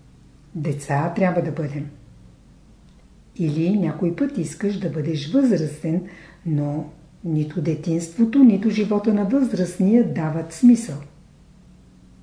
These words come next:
Нито идеала при стария ще го намериш.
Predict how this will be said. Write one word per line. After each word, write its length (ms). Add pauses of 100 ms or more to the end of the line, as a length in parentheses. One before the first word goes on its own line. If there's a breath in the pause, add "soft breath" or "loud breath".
(1200 soft breath)
Нито 360
идеала 840 (120)
при 180
стария 520
ще 180
го 140
намериш. 640